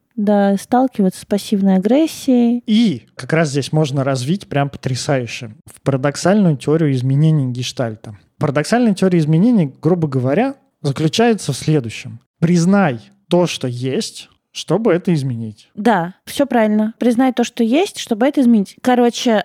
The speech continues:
Speaker 1: а если более сложно, если мы отчаянно пытаемся себя изменить, изменений не происходит. Но стоит нам признать,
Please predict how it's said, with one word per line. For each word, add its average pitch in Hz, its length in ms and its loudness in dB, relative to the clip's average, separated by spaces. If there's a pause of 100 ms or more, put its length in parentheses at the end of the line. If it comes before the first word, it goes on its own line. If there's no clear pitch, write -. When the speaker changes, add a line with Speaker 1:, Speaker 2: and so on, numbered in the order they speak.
Speaker 1:
а 220 160 2
если 247 480 0
более 233 380 2
сложно, 294 580 2 (240)
если 277 460 2
мы 226 400 4 (100)
отчаянно 311 480 2
пытаемся 262 560 0
себя 240 380 2
изменить, 220 760 0
изменений 233 680 4
не 226 240 2
происходит. 208 1120 -2 (180)
Но 247 140 2
стоит 311 640 0
нам 240 460 2 (260)
признать, 254 880 2